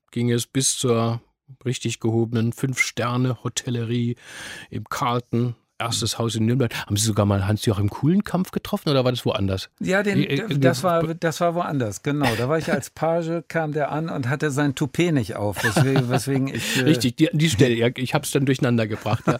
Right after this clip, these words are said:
Speaker 2: <laughs> Ja.
Speaker 1: Und Sie waren, und, und Sie sagten dann, „Ho, Sie sehen ganz anders aus,
Speaker 2: Ja.
Speaker 1: Herr Kulenkampf?“
Speaker 2: Ja, genau, genau. Äh, und er sagte, wenn ich meinen Schlüssel dann schneller bekomme, äh, setze ich mein Toupet gerne wieder auf. Also der war dermaßen schlagfertig und souverän.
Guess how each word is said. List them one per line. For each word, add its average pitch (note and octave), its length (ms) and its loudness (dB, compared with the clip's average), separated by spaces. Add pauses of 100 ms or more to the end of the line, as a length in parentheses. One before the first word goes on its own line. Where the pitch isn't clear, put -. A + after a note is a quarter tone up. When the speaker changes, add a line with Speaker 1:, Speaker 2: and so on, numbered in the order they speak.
(140)
Speaker 2:
<laughs> - 140 -4
Ja. - 100 -4 (400)
Speaker 1:
Und C#3+ 180 -2
Sie E3 160 0
waren, E3+ 320 -2
und, - 160 -10
und C3+ 200 -6
Sie C#3+ 120 -6
sagten C#3+ 360 -2
dann, B2+ 160 0
„Ho, C#3+ 320 0 (160)
Sie A#2+ 160 -4
sehen B2+ 180 0
ganz B2 220 -2
anders D3+ 260 -2
aus, D3 80 0
Speaker 2:
Ja. C3+ 120 4
Speaker 1:
Herr - 40 0
Kulenkampf?“ F3 640 -4
Speaker 2:
Ja, D3+ 200 2
genau, D3+ 360 4
genau. C#3 520 0
Äh, A#2+ 380 0 (340)
und D3 120 0
er D3 140 4
sagte, D#3 440 2
wenn D3+ 120 0
ich C3+ 120 -2
meinen D3 200 2
Schlüssel E3 360 0
dann C3+ 220 2
schneller D#3+ 380 2
bekomme, C#3 1120 0
äh, B2+ 40 -2
setze C3+ 280 -4
ich A2+ 80 -6
mein C3 200 0
Toupet C#3 400 -2
gerne C3+ 300 2
wieder B2+ 300 2
auf. B2 240 2
Also A2 160 -6
der A#2+ 180 -2
war B2+ 300 2
dermaßen C3 680 -2
schlagfertig C3+ 680 -2
und B2+ 100 -2
souverän. B2 500 0